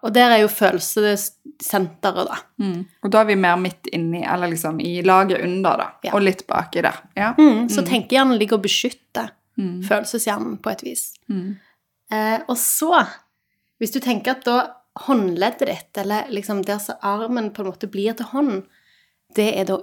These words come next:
Speaker 1: urhjernen.
Speaker 2: Mm. Og da tenker vi liksom bak i halsen, litt opp inn i kjernen.
Speaker 1: I nakken, vil jeg
Speaker 2: Ja,
Speaker 1: sagt.
Speaker 2: nakk, ja.
Speaker 1: Ja.
Speaker 2: Mm.
Speaker 1: Eh,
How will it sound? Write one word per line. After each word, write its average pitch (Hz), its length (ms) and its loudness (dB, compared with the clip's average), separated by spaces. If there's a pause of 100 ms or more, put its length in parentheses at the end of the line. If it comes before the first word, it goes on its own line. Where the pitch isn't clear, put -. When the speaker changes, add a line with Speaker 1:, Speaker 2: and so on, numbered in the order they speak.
(100)
Speaker 1:
urhjernen. 196 680 -2 (260)
Speaker 2:
Mm. 190 420 -4
Og 202 80 -4
da 202 100 4
tenker 190 240 0
vi 190 100 0
liksom 196 340 -4
bak 175 420 2
i 190 160 0
halsen, 208 640 2
litt 185 300 0
opp - 280 0
inn 180 200 -2
i 165 100 -2
kjernen. - 500 -2
Speaker 1:
I 202 80 -4
nakken, 202 500 -2
vil 190 100 0
jeg 170 80 -2
Speaker 2:
Ja, - 120 0
Speaker 1:
sagt. 170 180 -12
Speaker 2:
nakk, 180 360 -6 (120)
ja. 190 160 -2
Speaker 1:
Ja. 196 160 -2 (300)
Speaker 2:
Mm. 226 60 -2 (280)
Speaker 1:
Eh, 196 40 -10